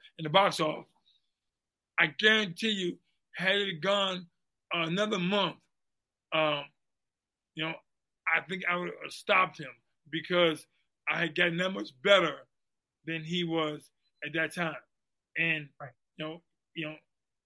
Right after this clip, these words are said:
Speaker 1: I think that if he had – boxed with me during Olympic camp, he had not, he probably wouldn't have lost to David DeFeabon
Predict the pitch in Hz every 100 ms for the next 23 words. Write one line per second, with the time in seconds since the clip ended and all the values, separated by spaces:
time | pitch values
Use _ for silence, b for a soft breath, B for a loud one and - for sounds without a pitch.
0 | _ 156 156 196 202 160 175 - _ _
1 | - 160 151 214 202 190 185 - _ _
2 | _ 151 185 185 180 165 180 175 160 165
3 | 165 175 214 190 - 160 160 - _ _
4 | _ _ _ _ - 214 196 190 185 185
5 | - _ 170 196 151 196 208 180 196 180
6 | 175 175 190 190 - - 151 170 185 170
7 | 170 - 196 175 165 170 170